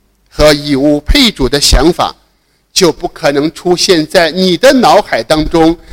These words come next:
然后自身当中有一个错误的想法，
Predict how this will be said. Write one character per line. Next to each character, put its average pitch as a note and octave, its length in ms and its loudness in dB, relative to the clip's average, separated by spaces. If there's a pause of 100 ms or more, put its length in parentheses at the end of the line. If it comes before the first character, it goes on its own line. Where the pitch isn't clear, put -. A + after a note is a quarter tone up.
(200)
然 D#3 240 2
后 E3+ 320 0 (320)
自 G4+ 400 2
身 C4+ 320 2
当 A#3 280 -2
中 A3+ 240 0
有 E3+ 160 2
一 G3+ 100 -8
个 G#3 140 -2
错 - 280 -4
误 A3 200 -2
的 G3+ 120 -2
想 G3+ 380 0
法， B2+ 240 -2